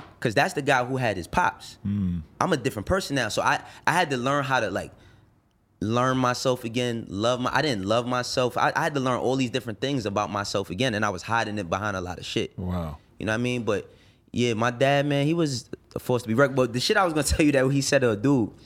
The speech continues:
Speaker 1: there's an artist I was managing at the time, and he was shooting a video in the Bronx, and it's these two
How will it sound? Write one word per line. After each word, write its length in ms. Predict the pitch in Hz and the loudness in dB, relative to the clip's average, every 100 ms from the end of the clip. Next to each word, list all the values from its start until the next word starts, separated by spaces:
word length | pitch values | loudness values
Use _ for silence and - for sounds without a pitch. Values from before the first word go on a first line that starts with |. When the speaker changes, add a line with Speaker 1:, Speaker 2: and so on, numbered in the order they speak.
| - - - - - _ - - | -20 -20 -20 -20 -20 _ -12 -10
Speaker 1:
there's 100 | - | -6
an 80 | 101 | -4
artist 280 | - 113 110 | 0 -2 0
I 60 | 104 | -4
was 100 | 101 | -2
managing 320 | 104 101 98 | -4 -2 -2
at 100 | 90 | -4
the 60 | 85 | -4
time, 180 | - | -8
and 80 | 90 | -6
he 80 | 98 | -6
was 60 | 98 | -4
shooting 220 | - 87 | -4 -6
a 20 | |
video 400 | 85 101 98 90 - - - _ _ | -4 -2 -2 -2 -6 -20 -20 _ _
in 60 | |
the 60 | 92 | -6
Bronx, 380 | 82 113 98 - | 0 -2 -2 -6
and 100 | 90 | -8
it's 100 | 90 | -8
these 160 | 90 | -10
two 340 | - - 107 | -8 -6 -6